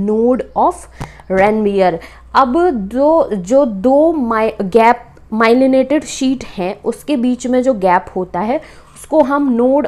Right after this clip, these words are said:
of Ranvier के नाम से जानते हैं। So यहाँ पर हम देख सकते हैं कि node of Ranvier क्या है, Structure देखते हैं कि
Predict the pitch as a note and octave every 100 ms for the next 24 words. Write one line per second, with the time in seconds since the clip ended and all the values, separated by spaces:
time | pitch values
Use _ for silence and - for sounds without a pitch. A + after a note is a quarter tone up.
0 | - A#3 B3 G3+ F#3 G3 G#3 G#3+ A3 A#3
1 | A3+ E3 F3+ - B3+ E3+ E3 F#3 A3+ A#3+
2 | D4 D#4+ - - - B3 A3+ A3 G#3+ A3
3 | A3+ C4+ C4 B3+ G#3+ G#3+ - A3+ - A#3
4 | A3+ B3 B3+ C4 A3+ A3 A#3 B3 A#3+ G#3+
5 | G3+ G#3+ A3 A3+ A3+ G#3 G3 G#3 D#4 -
6 | - - _ _ - _ _ _ _ _
7 | _ _ - - - - A3 G#3+ - A#3
8 | G#3+ G#3+ - A3 A#3 C#4+ C#4+ C#4